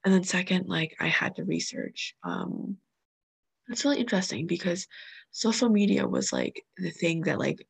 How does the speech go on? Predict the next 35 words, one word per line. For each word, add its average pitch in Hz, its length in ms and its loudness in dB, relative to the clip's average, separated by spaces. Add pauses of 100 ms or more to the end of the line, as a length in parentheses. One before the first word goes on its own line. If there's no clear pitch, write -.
(100)
basically 165 480 -2
sent 139 320 -2
me 147 240 -2
into, 165 320 -6
like, - 260 -6
this - 240 -10 (120)
deep, - 260 -6
dark 190 240 -8
hole - 540 -8
of, - 180 -8 (160)
like, 196 160 -10 (920)
disorder, 160 440 -6 (140)
like, 160 200 -6
my - 80 -6
eating 190 340 2
disorder, - 420 -6
of, - 140 -10
like, - 260 -8 (160)
bad, 175 300 -4
like, 165 180 -6
habits. - 640 -10 (720)
Um, 185 360 4
but 180 380 2 (520)
also, 175 380 0
like, 170 200 0
finding 165 400 -2
people 170 540 0
on 156 220 -2
the - 100 -4
internet, 151 680 -4
like, - 400 -6 (200)
just, - 220 -4
like, 170 120 -6
influencers, 160 1040 -4
like, - 180 -12